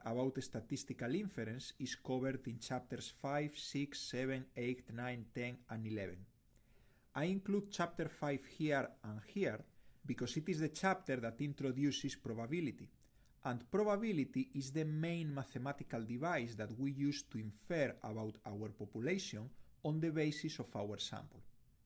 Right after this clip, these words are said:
Chapter five is about classical probability,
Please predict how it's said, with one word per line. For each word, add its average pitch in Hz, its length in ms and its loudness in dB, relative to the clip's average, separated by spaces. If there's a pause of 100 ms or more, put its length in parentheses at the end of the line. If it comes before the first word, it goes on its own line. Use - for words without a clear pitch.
(480)
Chapter 143 380 2
five 139 420 4 (120)
is - 320 -2
about 120 360 0 (120)
classical 123 480 -2
probability, 139 680 0